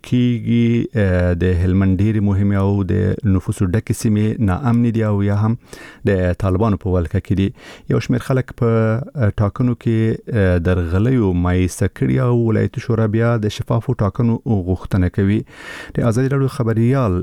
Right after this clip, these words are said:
الیاس دایی په دې تفصیلي راپور کې دې مسلې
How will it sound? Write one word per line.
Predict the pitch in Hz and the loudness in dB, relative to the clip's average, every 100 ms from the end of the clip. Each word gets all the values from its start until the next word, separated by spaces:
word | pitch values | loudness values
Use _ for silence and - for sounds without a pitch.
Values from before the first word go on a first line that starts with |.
| - 117 92 | -4 -2 2
الیاس | 92 98 101 - - 101 95 | 2 2 0 -4 -4 0 2
دایی | 98 123 139 147 147 - - - 101 | 2 2 2 0 -2 -4 -6 -2 0
په | 92 90 85 | 2 2 0
دې | 82 107 135 143 | -2 -2 0 -2
تفصیلي | - 139 139 131 | -4 -2 0 0
راپور | 127 131 123 | 0 -2 -2
کې | 113 98 | -2 0
دې | 127 139 | 0 2
مسلې | 131 127 | 0 -2